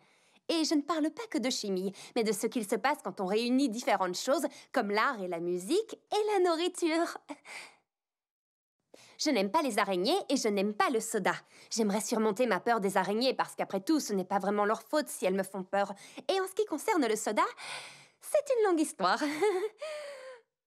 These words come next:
Euh, j'adore chanter quand je fais mes devoirs. Pour mieux mémoriser, j'invente des chansons. Vous le faites, vous aussi ?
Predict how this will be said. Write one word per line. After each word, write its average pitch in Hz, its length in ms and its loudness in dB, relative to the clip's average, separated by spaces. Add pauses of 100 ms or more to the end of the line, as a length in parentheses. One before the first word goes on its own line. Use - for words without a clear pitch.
(540)
Euh, 302 440 4
j'adore 285 360 2
chanter 349 440 0
quand 269 120 0
je 240 140 2
fais 311 160 0
mes 254 120 4
devoirs. 202 480 0 (220)
Pour 190 120 0
mieux 233 160 4
mémoriser, 220 560 2
j'invente 247 420 2
des 226 100 0
chansons. 220 440 -6 (500)
Vous 220 100 2
le 247 80 2
faites, - 260 -2
vous 311 120 0
aussi ? 311 240 0